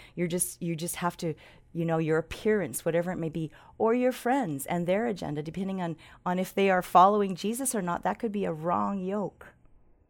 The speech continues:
And some of the biggest things that my teacher, our teacher Jesus has shown me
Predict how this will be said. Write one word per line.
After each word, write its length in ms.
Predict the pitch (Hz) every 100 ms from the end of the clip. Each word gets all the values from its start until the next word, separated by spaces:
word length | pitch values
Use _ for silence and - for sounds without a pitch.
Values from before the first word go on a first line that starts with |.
| _ _ _ - -
And 80 | 180
some 140 | 208
of 60 | 196
the 80 | 160
biggest 580 | 147 - 214 214 214
things 540 | - 165 170 170 - - _ _ _ 160
that 240 | 170 165 _ -
my 300 | 175 170 170
teacher, 480 | - 196 180 - -
our 160 | - 185
teacher 400 | - 185 180 165
Jesus 460 | 165 165 165 165
has 160 | 160 160
shown 400 | - 165 165 165
me 340 | 165 156 156